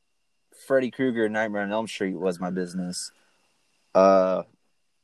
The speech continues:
as far as, like, other genres of movies that I enjoy, I like, I, I don't, I like, like, drum rom-coms, if that's the genre. It's like a drama,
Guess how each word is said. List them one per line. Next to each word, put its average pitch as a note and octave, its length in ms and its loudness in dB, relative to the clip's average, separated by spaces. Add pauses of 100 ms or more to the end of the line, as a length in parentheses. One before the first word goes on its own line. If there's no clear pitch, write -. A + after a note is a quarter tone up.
(400)
as G#2 180 -12
far C3 160 4
as, B2 100 0
like, A2 160 0
other A2+ 460 -2 (200)
genres A2 420 -4
of G2+ 100 -8
movies G#2 360 -4
that G2+ 140 0
I G2+ 120 4
enjoy, G#2 640 0 (800)
I B2 200 6
like, D#3 480 -2 (540)
I, B2 220 -8
I A#2 120 -14
don't, D#3+ 220 -2 (120)
I - 80 -12
like, D#3 260 -4
like, E3+ 180 0 (760)
drum A#2+ 440 0
rom-coms, D3+ 640 -4
if A#2 120 -10
that's A#2+ 280 0
the C3 220 -6
genre. D3+ 540 -6
It's - 100 -14
like A#2+ 160 -4
a A2+ 80 -4
drama, B2 640 -2